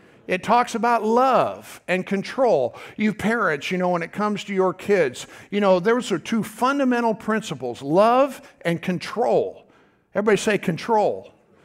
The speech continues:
Say it one more time. Say it a third time.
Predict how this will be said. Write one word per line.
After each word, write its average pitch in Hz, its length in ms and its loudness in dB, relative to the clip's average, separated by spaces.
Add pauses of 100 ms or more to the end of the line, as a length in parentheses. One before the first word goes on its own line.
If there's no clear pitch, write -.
(200)
Say 240 280 2
it 185 100 2
one 226 160 4
more 220 200 6
time. 196 440 0 (680)
Say 247 300 2
it 202 80 4
a 190 60 4
third 233 400 0
time. 123 580 -4